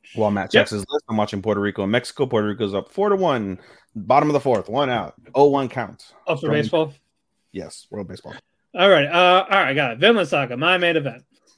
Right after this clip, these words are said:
Speaker 1: How did you forget about Vinland Saga?
Speaker 2: No, well, see, there was one more before I went to it.
Speaker 1: Ah.
Speaker 2: Which I didn't.
Speaker 1: Ah.
Speaker 2: 'Cause I, 'cause I, as again, I'm not watching Spy Classroom anymore.
Speaker 1: Indeed, we're not.
Speaker 2: All right, uh, a little bit of a time skip. Three years.
Speaker 1: Little bit.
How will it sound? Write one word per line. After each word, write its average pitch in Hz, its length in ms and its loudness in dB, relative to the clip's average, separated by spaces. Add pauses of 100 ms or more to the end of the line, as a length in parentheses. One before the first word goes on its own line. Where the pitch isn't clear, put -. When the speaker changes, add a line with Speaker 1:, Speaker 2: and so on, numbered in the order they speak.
Speaker 1:
How 123 60 0
did 143 100 0
you 160 60 -8
forget 202 180 0
about 226 220 2
Vinland 254 300 -4
Saga? 95 360 -6 (580)
Speaker 2:
No, 226 220 6
well, 208 140 6
see, 240 100 -2
there 190 140 2
was 175 100 -4
one 185 140 -2
more 185 160 -2
before 151 280 -4
I 151 100 -4
went 147 200 -8
to 120 140 -16
it. 135 80 -20 (420)
Speaker 1:
Ah. 95 260 -6 (540)
Speaker 2:
Which 143 160 -16
I 139 60 -10
didn't. 127 280 -14 (520)
Speaker 1:
Ah. 107 640 -8
Speaker 2:
'Cause 143 160 -14
I, 156 120 -8
'cause 151 200 -14
I, 156 160 -6 (120)
as 147 200 -16
again, 160 200 0
I'm 135 120 -6
not 135 120 -10
watching 135 260 -12
Spy 135 200 -14
Classroom 123 380 -16
anymore. 113 160 -18 (340)
Speaker 1:
Indeed, 113 420 -4
we're 92 100 -12
not. 85 180 -16 (320)
Speaker 2:
All 190 120 -2
right, 208 200 0
uh, 175 300 0
a - 20 0
little 233 180 0
bit 277 140 4
of - 20 -6
a 262 60 -6
time 262 260 0
skip. 262 420 -4
Three 262 220 -4
years. 160 500 -6 (480)
Speaker 1:
Little 156 220 6
bit. 104 220 -6